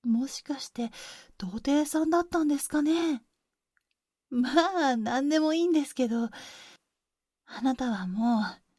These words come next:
私の中にビルビル精液を吐き出しながら死ぬしかないんですから。あ、おっぱいも見たいですよね。死ぬ前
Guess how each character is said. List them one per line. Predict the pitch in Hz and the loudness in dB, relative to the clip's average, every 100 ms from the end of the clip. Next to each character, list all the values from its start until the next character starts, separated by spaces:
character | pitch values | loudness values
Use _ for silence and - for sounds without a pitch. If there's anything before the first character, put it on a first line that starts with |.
| _ _ - | _ _ -4
私 | 254 294 294 | -2 0 2
の | 311 320 | 4 4
中 | 330 330 | 4 2
に | 294 233 | 2 2
ビ | 262 | 6
ル | 330 | 8
ビ | 277 247 | 8 4
ル | 233 | 0
精 | 294 320 330 | 0 4 4
液 | 302 240 | 4 0
を | 240 | -2
吐 | - 233 | -4 -8
き | 240 | -2
出 | 302 | -2
し | 311 | 0
な | 339 | 0
が | 339 | 0
ら | 254 | -2
死 | - | -2
ぬ | 254 | -2
し | 359 | -2
か | - 254 | -2 -2
な | 311 | -2
い | 466 | -4
ん | 294 | -4
で | 202 | -4
す | - | -10
か | - | -14
ら。 | 165 - _ _ _ _ _ _ _ _ _ _ _ _ _ _ _ _ | -14 -16 _ _ _ _ _ _ _ _ _ _ _ _ _ _ _ _
あ、 | - 247 - - - _ _ _ _ _ _ | -12 -12 -14 -20 -20 _ _ _ _ _ _
お | 359 | -6
っ | 403 - | -6 -6
ぱ | 440 | 2
い | |
も | 269 | 2
見 | 208 214 | 2 0
た | 320 | 0
い | 311 | 0
で | |
す | 214 - | -4 -10
よ | 180 | -6
ね。 | 220 208 - _ _ _ _ _ _ _ | -4 -6 -10 _ _ _ _ _ _ _
死 | - - 185 | -10 -6 -4
ぬ | 202 247 | -2 -2
前 | 311 | 0